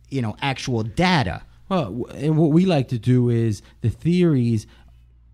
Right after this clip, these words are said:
Speaker 2: act as the container.
Speaker 1: To turn into data eventually. Exactly.
Speaker 2: Yeah, and, and then you plug in each season that goes by, you take the theories and plug 'em in,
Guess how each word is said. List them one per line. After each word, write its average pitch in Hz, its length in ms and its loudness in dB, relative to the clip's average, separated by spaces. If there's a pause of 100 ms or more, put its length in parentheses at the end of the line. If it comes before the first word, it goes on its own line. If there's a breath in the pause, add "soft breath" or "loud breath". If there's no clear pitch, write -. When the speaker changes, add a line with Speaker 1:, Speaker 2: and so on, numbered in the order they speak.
(440)
Speaker 2:
act 135 300 -4
as 120 140 0
the 120 80 2
container. 123 880 2
Speaker 1:
To 139 100 -4
turn 143 280 -4
into 143 180 -10
data 175 340 0
eventually. 92 760 -6
Exactly. 143 680 -4
Speaker 2:
Yeah, 160 180 -2
and, 147 280 0
and 139 200 2
then 143 140 4
you 139 120 0
plug 143 360 -2
in 139 100 -2
each 139 280 -2
season 131 340 -2
that 120 100 -4
goes 123 240 2
by, 156 240 0
you 117 140 0
take 123 240 -4
the 110 80 -8
theories 120 400 -2
and 110 120 -2
plug 120 240 -4
'em 113 120 0
in, 139 220 0